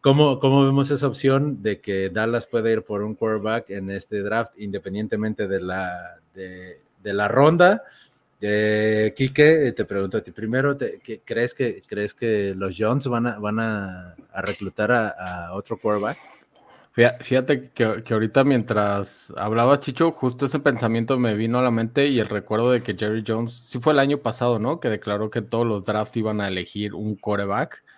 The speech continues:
Speaker 2: Eh,
Speaker 1: Ajá.
Speaker 2: y de hecho no lo hicieron el año pasado, pero bueno, se compensa con el trade que hacen después para traer a Trey Lance, ¿no? Digamos
Speaker 1: Ujú.
Speaker 2: que ahí queda cubierto.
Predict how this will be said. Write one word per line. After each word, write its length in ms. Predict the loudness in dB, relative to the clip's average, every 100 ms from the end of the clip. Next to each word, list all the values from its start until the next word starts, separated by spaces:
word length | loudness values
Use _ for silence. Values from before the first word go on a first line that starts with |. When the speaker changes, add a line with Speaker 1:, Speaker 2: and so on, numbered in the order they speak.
| _ -20 -20 _
Speaker 2:
Eh, 1000 | -2 0 0 0 0 0 -2 -2 -2 -4
Speaker 1:
Ajá. 160 | _ _
Speaker 2:
y 140 | 2
de 80 | 4
hecho 180 | 4 6
no 160 | 6 6
lo 140 | 6
hicieron 640 | 4 2 4 6 4 2
el 160 | 0 0
año 300 | 2 0 0
pasado, 540 | 0 2 2 2 0
pero 220 | 0 -2 -2
bueno, 260 | -4 -6
se 200 | -8 -8
compensa 680 | -6 -6 -2 -2 0 0 -2
con 240 | -4 -4
el 160 | -6 -8
trade 380 | -4 -2 0 -2
que 160 | -4
hacen 260 | -6 -6 -8
después 380 | -10 -6 -8 -6
para 240 | -6 -6
traer 240 | -6 -8
a 80 | -8
Trey 240 | -8 -6 -4
Lance, 320 | -4 -6 -10
¿no? 160 | -8 -6
Digamos 320 | -6 -8 -12
Speaker 1:
Ujú. 80 | -10
Speaker 2:
que 60 |
ahí 100 | -10
queda 220 | -6 -6
cubierto. 480 | -6 -8 -8 -8 -14